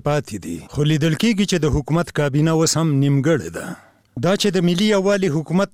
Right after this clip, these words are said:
په څه باندې پنځو کلونو کې نه دی توانېدلی چې کابینه د سرپرستو وزیرانو له ولکې وباسي، د نفوذ د پراختیا په انتخاباتي مبارزو کې ترې د ګټې اخیستنې لپاره یوه بهانه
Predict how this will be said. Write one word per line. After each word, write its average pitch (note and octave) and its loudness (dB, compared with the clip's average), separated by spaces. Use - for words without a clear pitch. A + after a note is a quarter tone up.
په F#3 2
څه E3+ 2
باندې F#3 2
پنځو E3+ 2
کلونو F#3 2
کې E3+ 0
نه F#3 2
دی E3+ 2
توانېدلی D#3+ 2
چې D#3+ 0
کابینه E3+ 2
د E3 2
سرپرستو E3+ 0
وزیرانو D#3+ 2
له C#3+ 0
ولکې D#3 0
وباسي، E3 0
د D3 0
نفوذ F#3 0
د E3 0
پراختیا D#3 0
په D#3 0
انتخاباتي D3 0
مبارزو D3 2
کې D3+ 0
ترې G2+ -10
د C#3+ 0
ګټې D3+ 0
اخیستنې E3 0
لپاره E3+ 0
یوه D3 4
بهانه D3+ 0